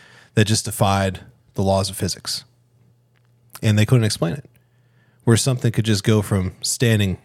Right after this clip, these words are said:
absolutely stationary to zooming across the sky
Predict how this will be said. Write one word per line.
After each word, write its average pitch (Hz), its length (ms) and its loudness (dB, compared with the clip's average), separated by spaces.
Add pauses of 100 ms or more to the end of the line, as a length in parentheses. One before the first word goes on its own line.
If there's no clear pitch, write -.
(100)
absolutely 110 440 0
stationary 98 640 -2 (800)
to 113 100 4
zooming 110 420 0
across 101 420 -2
the 92 100 -6
sky 98 500 -2